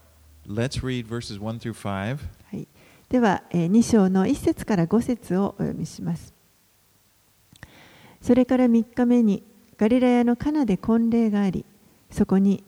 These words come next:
Speaker 2: イエスの母がいた。イエスも弟子たちもその婚礼に招かれていた。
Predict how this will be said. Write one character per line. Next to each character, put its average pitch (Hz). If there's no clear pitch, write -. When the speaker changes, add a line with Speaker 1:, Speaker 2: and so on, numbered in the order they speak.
Speaker 2:
イ 214
エ 254
ス -
の 185
母 247
が 185
い 156
た。 -
イ 240
エ 285
ス -
も 214
弟 196
子 196
た 269
ち -
も 180
そ -
の 196
婚 247
礼 247
に 262
招 190
か 226
れ 185
て -
い 156
た。 -